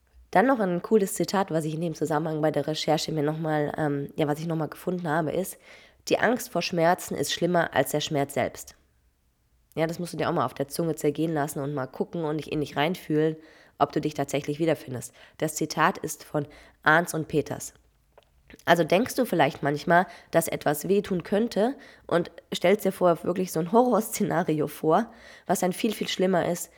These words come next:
vielleicht als der Schmerz selbst ihn zu ertragen. Ja, zum Beispiel im Bereich Migräne. Ja, wenn ich schon weiß, okay, auch Migräneanfälle, die tun so unglaublich weh,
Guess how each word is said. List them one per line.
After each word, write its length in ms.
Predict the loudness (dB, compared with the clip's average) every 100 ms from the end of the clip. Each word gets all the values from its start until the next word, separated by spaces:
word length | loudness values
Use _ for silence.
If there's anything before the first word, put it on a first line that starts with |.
| _
vielleicht 380 | 2 2 2 -4
als 160 | -4 -2
der 120 | -2
Schmerz 500 | 0 2 0 -2 -16 _ _ _ _ _
selbst 440 | 2 4 4 2 -6
ihn 100 | -4
zu 140 | -2
ertragen. 540 | -4 -2 -2 -2 -2 -14 _ _ _ _ _
Ja, 120 | -2 -2
zum 140 | 2
Beispiel 280 | 0 0 -2
im 120 | 0
Bereich 360 | 0 0 -2 -4
Migräne. 540 | -6 0 2 4 0 -4 -20 -4
Ja, 100 | 0
wenn 120 | 0
ich 120 | 0 -2
schon 220 | -2 0
weiß, 340 | 4 6 4 0
okay, 380 | -8 -4 -2 -2
auch 100 | -2
Migräneanfälle, 800 | -4 0 0 0 -2 -4 -4 -4
die 160 | -6
tun 220 | -4 -4 -2
so 140 | -2
unglaublich 760 | 0 0 2 2 0 0 -6 -4
weh, 200 | -4